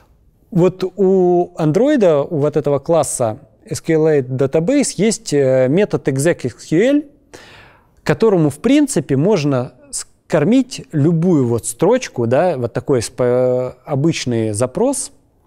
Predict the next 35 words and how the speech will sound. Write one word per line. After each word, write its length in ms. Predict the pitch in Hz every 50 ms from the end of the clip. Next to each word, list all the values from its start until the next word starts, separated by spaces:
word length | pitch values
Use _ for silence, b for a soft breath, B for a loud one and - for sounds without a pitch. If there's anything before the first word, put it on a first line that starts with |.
| _ _ B B B B B B B B B B B B B B B B B B B -
и 140 | 240 233 -
подставить 460 | - 165 - - - 226 240 208 -
туда 200 | - 131 139 175
какие-то 400 | - 160 139 - 151 135 - 135
данные. 380 | 127 120 123 117 107 104 101 101
Например, 420 | 110 113 - 127 123 156 165 143
где-то 320 | 127 123 135 143 139 -
в 60 | 107 -
серединке 580 | - 127 117 127 147 220 277 269 - - -
просто 380 | - - 151 165 147 - 135 120
через 240 | - 135 120 113 -
стандартное 640 | - - 135 127 131 131 147 127 - - 117 107
форматирование 800 | - - 117 113 117 123 - - 143 127 113 110 110 107 107 104
строки, 500 | 101 - - - 123 123 - - 262 269
да, 220 | 202 135 - 180 160
вы 160 | 135 151 151
вставляете 640 | 135 - - 120 110 113 139 175 170 135 - 120
какую-то, 600 | 107 - 101 - - 147 143 131 - 120 120 123
к-, 240 | - - 120 135 147
какую-то 420 | - - 123 - - 160 147 - 127
строчку, 460 | - - 165 196 226 - - 135 117
которую 380 | - 127 123 - 240 226 175
вы 160 | 135 147 208 180
берете, 340 | 139 139 190 226 - -
скажем, 440 | - - - 196 208 180 180 175 147 B B B B B
из 220 | B 185 147 - -
текст-инпута, 1000 | - - - 196 190 190 - - - - - 208 175 151 131 - 113 - - 110
да, 160 | 117 175 208
пользователь 520 | 202 - 190 202 175 147 139 - 117 117
должен 340 | 117 151 165 156 135 131 113
туда 160 | - 120 120
имя 380 | 127 - - 208 165 139 120 110
ввести 420 | 107 107 113 107 - - - 254
свое, 280 | - - - 113 107 98
скажем, 440 | 95 - - 113 104 92 95 113